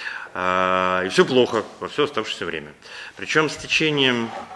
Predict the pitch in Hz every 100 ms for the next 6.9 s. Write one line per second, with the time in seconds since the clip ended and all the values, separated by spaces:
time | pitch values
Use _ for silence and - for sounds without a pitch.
0 | - 117 185 233 160 - - 135 113 123
1 | 131 135 - 98 98 151 240 202 127 95
2 | - - - 110 139 - 147 170 175 139
3 | - 117 135 233 262 277 - - - -
4 | - - - - 104 139 139 135 - 123
5 | 135 147 143 135 131 123 120 117 113 -
6 | - - - 120 147 165 110 -